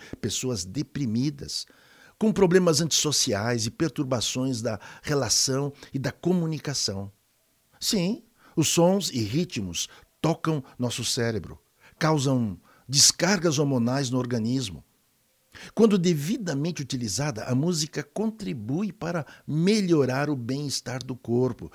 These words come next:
da alma e do espírito nos momentos cívicos, nos rituais religiosos, festivos e até em rituais fúnebres. O primeiro músico terapeuta de que tive notícia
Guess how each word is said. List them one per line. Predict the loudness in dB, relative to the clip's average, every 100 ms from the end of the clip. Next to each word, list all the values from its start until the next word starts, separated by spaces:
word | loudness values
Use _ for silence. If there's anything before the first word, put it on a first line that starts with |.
| -16
da | -6 -2
alma | 0 0 0 -2 -6 -10 -4
e | -2
do | 0
espírito | 0 0 -2 -2 -2
nos | -2 -2
momentos | 0 -2 -2 -4 -4 -6 -2
cívicos, | 0 2 0 -2 -4 -4 -6 -6 -12 -18 _ 0
nos | 2 4
rituais | 0 0 0 0
religiosos, | -2 -2 0 2 2 0 -4
festivos | -6 -6 -4 -4 -4 -4
e | -2 -2
até | -2 -4 -4 -6 -10 -6
em | -4
rituais | -4 -4 -4 -4 -6
fúnebres. | -6 -4 -2 -4 -8 -10 -12 -12 _ _ _ _ _ _ _ _ _ -14 -6
O |
primeiro | 2 4 4
músico | 4 4 4 2 -2 -2
terapeuta | -2 -2 -2 -4 -2 -4
de | -6
que | -6 -12
tive | -8 0 2 2
notícia | 0 -4 -6 -4 -4 -4 -8